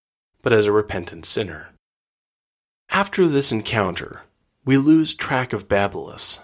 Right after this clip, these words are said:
for a few years. We can follow the story of the Emperor Philip, who traveled to Rome to secure the backing of the Roman Senate. In all the Senate,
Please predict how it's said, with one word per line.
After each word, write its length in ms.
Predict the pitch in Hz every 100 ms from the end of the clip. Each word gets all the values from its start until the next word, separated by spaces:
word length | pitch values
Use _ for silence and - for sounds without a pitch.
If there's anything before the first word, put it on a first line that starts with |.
| _
for 280 | _ - 104
a 60 | 101
few 220 | - 98
years. 640 | 95 101 76 - - - _ _ _ _ _ _ _ _ _ _ _ _ _ _ _ _ _
We 80 | 170
can 160 | 160 156
follow 320 | - 208 190
the 120 | 170
story 400 | - - 131 127
of 80 | 113
the 140 | 110
Emperor 380 | 107 101 104 98
Philip, 520 | 95 127 107 - - - _ _ _ _
who 100 | -
traveled 440 | 110 123 110 110 104
to 80 | 104
Rome 380 | 101 104 104
to 100 | 101
secure 420 | 101 104 - 107 104
the 120 | 104
backing 420 | 101 98 107 104
of 100 | 98
the 120 | 101
Roman 300 | 98 92 90
Senate. 500 | - 113 95 69 - _ _ _ _ _ _ _ _
In 180 | - 117
all 360 | - 127 139 143
the 100 | 135
Senate, 600 | - - 90 78 -